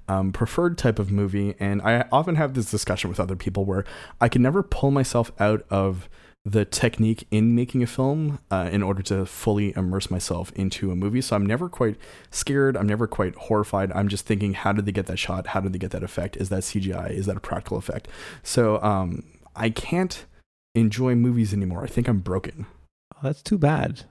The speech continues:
Speaker 2: <laughs> That's like
Speaker 1: Um,
Speaker 2: sort of like me with technology at this point.
Speaker 1: <laughs> 'Cause for me, yeah, a, a movie like Cannibal Holocaust w-, or, you know, even the Alien Autopsy video, like,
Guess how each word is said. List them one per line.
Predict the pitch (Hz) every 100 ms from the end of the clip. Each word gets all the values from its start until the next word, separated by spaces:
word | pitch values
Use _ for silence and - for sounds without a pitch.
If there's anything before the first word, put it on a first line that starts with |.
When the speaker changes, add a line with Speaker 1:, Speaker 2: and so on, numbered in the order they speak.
| -
Speaker 2:
<laughs> | - -
That's | 151 -
like | 156 127 -
Speaker 1:
Um, | 104
Speaker 2:
sort | 95 123
of | 113
like | 107 110
me | 107
with | 104 -
technology | 104 - 101 104 95
at | 92
this | 104 -
point. | 98 95
Speaker 1:
<laughs> | - - - 175 - - - 139 - - - - - 143
'Cause | - 151
for | -
me, | 165
yeah, | 202 147 92 101 98
a, |
a | 107
movie | 107 107
like | 101 98
Cannibal | - 90 92
Holocaust | 90 92 90 90 -
w-, | 101 101
or, | 101 101
you | 104
know, | 101
even | 104 110
the | 107
Alien | 110 107
Autopsy | 104 104 95 101
video, | 92 101 98 95
like, | 90 101